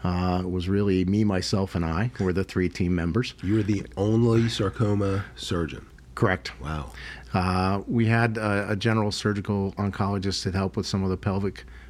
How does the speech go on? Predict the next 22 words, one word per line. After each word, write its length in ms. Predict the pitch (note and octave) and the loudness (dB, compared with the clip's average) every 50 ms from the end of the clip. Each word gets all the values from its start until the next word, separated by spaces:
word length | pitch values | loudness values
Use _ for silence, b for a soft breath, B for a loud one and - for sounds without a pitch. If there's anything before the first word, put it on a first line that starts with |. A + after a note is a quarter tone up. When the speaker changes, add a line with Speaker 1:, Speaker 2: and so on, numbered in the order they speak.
| B - - G#2 | B -8 -4 -2
Speaker 1:
uh, 320 | F#2+ F#2+ F#2 F#2 G2 - - | 0 0 0 0 -2 -2 -2
operations 640 | G2 F#2+ - - F#2+ F#2 F#2 - - G2 F#2+ F2 G2 | -2 -2 0 0 0 0 -2 -2 -2 -2 -2 -2 -2
and 100 | F#2+ F#2+ | -2 -4
the 40 | |
soft 300 | F#2 - G#2 F#2 F#2 - | -2 -2 -4 -4 -4 -4
tissues, 380 | - F#2+ E2+ - - D#2 D#2+ D#2+ | -4 -4 -4 -4 -4 -6 -6 -6
but 200 | - F#2 F2 D#2+ | -6 -6 -6 -4
it 60 | - | -4
was 180 | G2 F#2+ E2 F2 | -6 -4 -2 -2
really 240 | F2+ F2 F2 E2+ D#2 | 0 0 0 0 0
me. 300 | E2 E2 D#2 D2+ D2 B B B B B B B B B | -2 -2 -2 -4 -6 B B B B B B B B B
And 80 | A#2 A#2 | 4 4
we've 140 | B2 G#2 | 4 4
expanded 540 | A2 G2 - - - A#2+ A#2+ B2 B2+ A#2 G#2+ | 4 2 0 2 2 4 4 4 4 4 2
the 60 | G#2 | 0
program 460 | - - - G#2+ G#2 G2 G2+ G2+ G2+ - | 0 0 0 0 2 2 0 0 0 -2
today. 420 | - F#2 E2 F#2 F#2+ F#2 F#2 F#2 | -2 -2 0 2 2 2 2 2
We 140 | F#2 F#2 F2 | 0 0 0
have 160 | F2 F2 E2 | -2 -4 -4
three 340 | - - - G2+ A2+ A#2 A#2+ | -6 -4 0 2 4 4 4
orthopedic 560 | G#2 G#2+ G2+ F#2+ - F2+ - G2+ F#2+ G#2 - | 2 0 -2 -2 -2 -2 -2 0 0 0 0
oncologists. 840 | G2 F#2 F#2 - - F#2 E2+ F2 F2 - C3 C#3 - - - - | -2 -2 -2 0 -2 -2 -2 -2 -4 -4 -6 -6 -6 -8 -12 -12